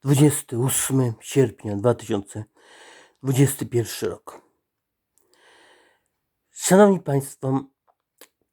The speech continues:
Afganistan płonie, ale to już wiemy.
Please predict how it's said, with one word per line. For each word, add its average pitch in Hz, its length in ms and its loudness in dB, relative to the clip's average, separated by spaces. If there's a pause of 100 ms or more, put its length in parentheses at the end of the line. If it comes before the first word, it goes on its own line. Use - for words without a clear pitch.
(1400)
Afganistan 160 880 4 (760)
płonie, 131 480 2
ale 113 160 -6
to 190 140 -2
już 139 200 0
wiemy. 120 380 -2